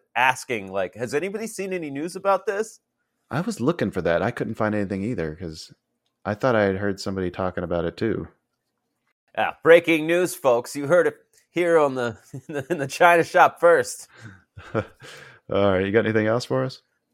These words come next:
Speaker 1: Um, just that, uh, Bank of America is s-,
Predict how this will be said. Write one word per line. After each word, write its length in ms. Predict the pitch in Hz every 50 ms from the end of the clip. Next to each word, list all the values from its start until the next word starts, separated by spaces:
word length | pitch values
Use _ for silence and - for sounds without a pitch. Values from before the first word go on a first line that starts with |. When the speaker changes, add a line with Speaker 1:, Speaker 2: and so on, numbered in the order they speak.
| _ -
Speaker 1:
Um, 640 | - 127 131 127 127 123 120 123 123 113 120 117 - - _ _ _ - 92
just 480 | - 131 139 135 131 135 - - - -
that, 420 | 123 123 123 120 117 113 - -
uh, 300 | 117 110 107 107 104 101 -
Bank 200 | 117 117 117 113
of 80 | 113 107
America 720 | 104 110 110 113 113 110 - 113 104 104 107 101 90 - -
is 480 | - 90 90 90 90 92 - - - _ _ -
s-, 260 | - - - -